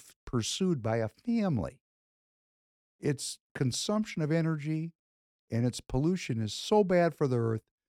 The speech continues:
we've got to end agriculture, and it's agriculture,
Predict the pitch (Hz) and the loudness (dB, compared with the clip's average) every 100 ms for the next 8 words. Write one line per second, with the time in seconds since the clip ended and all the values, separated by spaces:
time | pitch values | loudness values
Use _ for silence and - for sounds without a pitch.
0 | _ _ _ 113 98 113 110 - - - | _ _ _ 0 2 2 0 0 -10 -14
1 | _ 214 220 160 143 151 - 127 185 180 | _ 8 10 10 6 0 0 4 4 2
2 | - 98 82 - 98 117 _ _ _ _ | -2 -2 -2 -4 -6 -6 _ _ _ _
3 | _ _ - 113 101 - _ 104 110 117 | _ _ -6 -2 -2 -4 _ 4 4 4
4 | 127 156 175 _ _ _ _ - 240 247 | 2 0 -2 _ _ _ _ 2 2 2
5 | - 101 | 0 -4